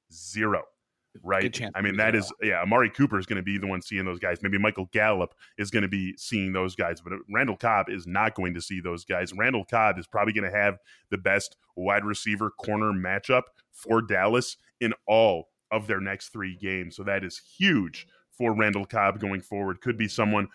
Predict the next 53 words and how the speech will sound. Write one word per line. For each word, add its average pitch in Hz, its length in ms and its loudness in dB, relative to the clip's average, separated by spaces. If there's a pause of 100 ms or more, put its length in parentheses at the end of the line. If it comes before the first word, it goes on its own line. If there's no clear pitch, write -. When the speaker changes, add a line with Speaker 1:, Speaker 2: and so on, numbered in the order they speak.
(140)
Speaker 1:
who 107 200 0
not 101 200 4
only 113 200 4
has 107 160 2
success 107 400 0
here 107 180 4
in 101 100 4
week 110 180 0
thirteen, 104 440 0
but 98 100 2
in 101 80 2
the 95 80 2
first - 320 0
couple 101 220 0
of 95 60 0
weeks 104 180 0
of 98 60 -10
the 92 80 -6
playoffs 98 520 0
as 92 160 -4
well. 95 320 2
And 87 140 -2
then, 104 220 4 (360)
uh, 90 200 0
if 95 200 -2
you're 90 100 -8
still 110 260 2
alive, 98 480 4 (240)
uh, 90 180 -2
this 98 100 -4
should 92 160 -10
be 95 140 -6
a 90 60 -6
great 101 360 -2
matchup 92 420 -4
for 101 240 -4
Dallas's 98 500 -2
passing 95 440 -4
game 90 280 -8
against 92 440 -6
Philadelphia 92 580 -2 (400)
in 104 400 0
week 104 220 -4
sixteen. 92 720 -6
Since 104 200 -10
you 104 80 0
mentioned 165 360 4
Cole 107 160 4
Beasley, 110 320 4
how 107 120 4
about 110 140 4
we 104 120 2
move 98 300 0